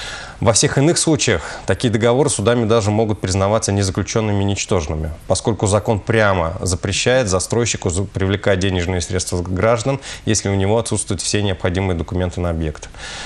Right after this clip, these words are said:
Здесь именно такая ситуация, то есть на сегодняшний день, э, гражданин вправе требовать лишь расторжения договора и взыскания своих денежных средств.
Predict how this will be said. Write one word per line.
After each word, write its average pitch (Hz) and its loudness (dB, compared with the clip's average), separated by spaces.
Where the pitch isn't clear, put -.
Здесь 107 2
именно 120 2
такая 113 4
ситуация, 131 4
то 110 0
есть 104 2
на 113 0
сегодняшний 110 0
день, 139 2
э, 95 2
гражданин 95 2
вправе 113 4
требовать 101 2
лишь 107 2
расторжения 104 2
договора 110 4
и 98 2
взыскания 107 2
своих 98 0
денежных 95 0
средств. - -2